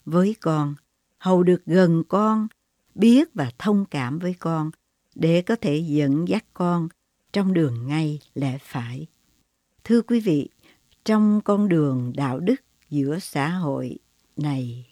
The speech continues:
đầy dẫy tội lỗi như ngày nay, lời Chúa trong Kinh Thánh nhắc chúng ta là các bậc phụ huynh về trách nhiệm dạy con như sau. "Hãy dạy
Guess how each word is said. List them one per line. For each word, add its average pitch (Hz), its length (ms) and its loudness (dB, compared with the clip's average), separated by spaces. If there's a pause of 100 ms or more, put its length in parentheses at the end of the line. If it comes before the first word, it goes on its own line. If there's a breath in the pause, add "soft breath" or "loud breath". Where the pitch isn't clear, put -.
đầy 151 420 0
dẫy 143 260 -6 (100)
tội 139 220 -2
lỗi 135 300 -8
như 180 280 -2
ngày 143 200 -4
nay, 143 320 -8 (800 soft breath)
lời 190 240 4
Chúa 226 240 4
trong 220 200 2
Kinh 208 220 0
Thánh 220 360 0 (500)
nhắc 214 240 0 (340)
chúng 208 200 0
ta 185 260 -2
là 143 200 -6
các - 240 -10
bậc 139 240 -6
phụ 135 260 -6
huynh 196 320 2 (420)
về 139 340 -2
trách - 280 -6
nhiệm 135 280 0
dạy 135 380 -6
con 156 360 -4 (240)
như 170 180 2
sau. 139 420 -8 (840)
"Hãy 208 300 0
dạy 147 400 2